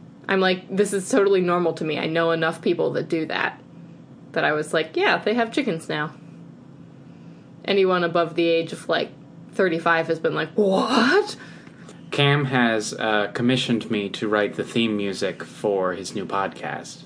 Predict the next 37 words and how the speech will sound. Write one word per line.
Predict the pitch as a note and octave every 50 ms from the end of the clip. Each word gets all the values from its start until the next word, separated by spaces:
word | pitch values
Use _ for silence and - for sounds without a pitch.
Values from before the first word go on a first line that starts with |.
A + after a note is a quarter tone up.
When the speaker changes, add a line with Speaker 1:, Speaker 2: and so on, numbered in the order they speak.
| -
Speaker 1:
Oh. | - G3+ A3+ D4+ F#4+ A#3 E3+ E3
Speaker 2:
And | A3+ - F#3
I | F#3 F#3+ F#3+
am | F#3+ G3 G3+ G2+
excited. | - - - C#2+ C#2 C#2+ - - - - - - - - - - - A1+ A1+ - - - - - - - - - - - - - - - - - - - - -
Speaker 1:
Is | - G3+ F3+
it | G3 F#3
gonna | G3 F#3+ F#3 F#3
be | F3 F#3 F3+
about | F3+ F3+ F3+ E3+ E3+ -
chickens? | - G#3+ G#3+ A3 C4+ C#4 D4 C#4+ - - - - - - - - - - - - - - - -
Speaker 2:
I | B2 B2+
think | - F#3 E3+
it's | F3 E3+ -
gonna | - E3+ D3+ C#3
be | A#2+ B2+ B2 B2+ C3
a | - A#2+
little | A#2+ A#2+ A#2+ A#2 A#2+
bit | A#2+ A#2+ A2+
of | A2 G#2+ -
everything. | - G#2 G#2+ A2+ A2 - - C3 C3 C3 B2+ - -
He's | - C3 A#2 A2+
calling | - - C3+ C3+ C#3 C#3 C3+
it | C3 B2 A#2+ -
Low | A2 A2 A2 A#2 A#2
Class | A#2 - A#2+ A2 A2 A2 - -
Yuppie, | G#2 G2+ G2 - - C3+ C#3 C#3 C#3 - - - - - - - - - - - -
which | - B2 -
I | A2+
think | G2+ - G#2 G2
is | F2+ -
very | G#2 G2+ G2 G2
funny. | F2+ - G2 F#2+ F#2+ F#2+ F#2 - - - - - - -
Speaker 1:
Yeah, | - G#3 F3 - - - - -
that's | - G3 F#3+ F#3+ -
cool. | - A2 G2+
Speaker 2:
Um, | G2 F#2 F2+ F2+ F#2